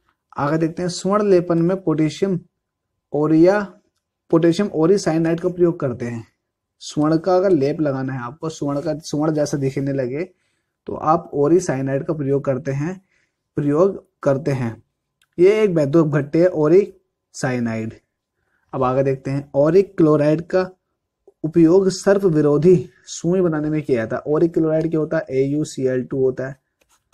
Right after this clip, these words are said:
तो ये ओरिक क्लोराइड है। तो जो सु-, जो सांपों के अंदर सुई लगाई जाती है, जो सांपों के अंदर सुई लगाई जाती है वो है ओरिक क्लोराइड की बनी हुई, ताकि सांपों का जहर जो है इस सुई को गलाए ना।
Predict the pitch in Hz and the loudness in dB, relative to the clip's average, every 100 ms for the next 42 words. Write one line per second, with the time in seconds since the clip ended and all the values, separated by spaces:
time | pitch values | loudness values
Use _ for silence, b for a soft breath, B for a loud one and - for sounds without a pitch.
0 | _ - 180 190 143 156 160 151 123 113 | _ -4 -4 0 2 2 0 0 0 0
1 | 107 107 120 _ _ _ 151 185 196 - | -2 -6 -8 _ _ _ -2 2 2 -2
2 | - 175 - 143 175 180 208 151 185 185 | -6 -6 -4 2 2 2 0 0 0 0
3 | 202 202 - 160 170 185 160 147 139 131 | 0 -2 -2 0 2 4 4 4 0 -2
4 | 131 123 120 156 170 _ _ _ _ _ | -4 -4 -6 -10 -14 _ _ _ _ _
5 | _ _ _ _ _ 175 165 165 185 165 | _ _ _ _ _ -10 -8 -4 -4 -2
6 | 165 165 170 165 170 165 160 143 135 135 | 0 0 0 -2 -2 2 2 2 2 0
7 | 127 143 139 147 180 160 139 147 147 185 | -2 -4 -2 -2 -2 -4 -2 0 0 -4
8 | - 139 147 151 147 143 139 147 156 139 | -2 -2 -2 -2 -2 0 0 0 -4 -4
9 | 135 127 135 135 143 143 180 180 147 139 | -4 -4 -4 -4 -6 0 0 0 -6 -6
10 | 139 - 151 175 160 135 131 143 143 139 | -8 -10 -6 -4 -2 -2 -2 -2 -2 -4
11 | 165 175 - - 139 131 160 127 117 117 | -4 -6 -8 -8 -6 -4 -6 -4 -2 -4
12 | 113 113 104 | -6 -8 -12